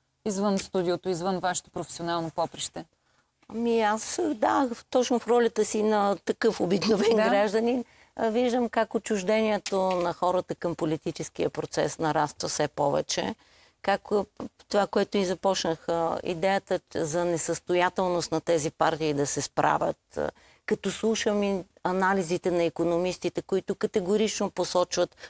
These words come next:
Speaker 2: политиците, че са виновни за редица, а, така, неуспехи и за редица проблеми, които възникват, ми се струва, че, м, този отлив е съвсем естествен. Съвсем
Speaker 1: Още.
Speaker 2: естествено наказват.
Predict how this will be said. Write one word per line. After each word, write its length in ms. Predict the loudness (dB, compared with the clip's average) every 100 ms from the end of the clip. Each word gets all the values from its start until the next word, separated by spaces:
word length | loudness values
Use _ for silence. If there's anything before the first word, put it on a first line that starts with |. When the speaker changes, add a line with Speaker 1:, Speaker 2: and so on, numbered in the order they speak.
| _
Speaker 2:
политиците, 680 | 0 2 2 0 0 0 0
че 120 | 0
са 180 | 0 2
виновни 540 | 2 2 2 2 0
за 280 | 0 2 2 -2 -8 -2
редица, 680 | 0 2 0 0 2 2 0
а, 220 | 0 0
така, 360 | 0 -2 2 2
неуспехи 680 | 4 0 0 0 0 0 0
и 120 | 0
за 160 | 0
редица 540 | 0 -2 -4 -2 -2 -4
проблеми, 500 | -2 -2 2 2 2
които 340 | 0 -2 0 -2
възникват, 720 | -2 0 -2 -2 -4 -6 -10 -20 -20 _ _ -6
ми 120 | -4
се 140 | -4
струва, 460 | -6 -2 0 2 0
че, 720 | -2 -2 0 2 2 2 0 -2
м, 380 | -2 0 -2 -4 _ _ _ -20 _
този 460 | 2 2 2 2 0 0
отлив 380 | 0 0 -2 -2
е 60 |
съвсем 360 | -4 -2 0 0
естествен. 600 | 0 -2 -2 -4 -10 -12 -8
Съвсем 340 | -6 0 4
Speaker 1:
Още. 260 | 4 4 2
Speaker 2:
естествено 420 | 2 4 4 4
наказват. 640 | 2 2 4 4 2 -2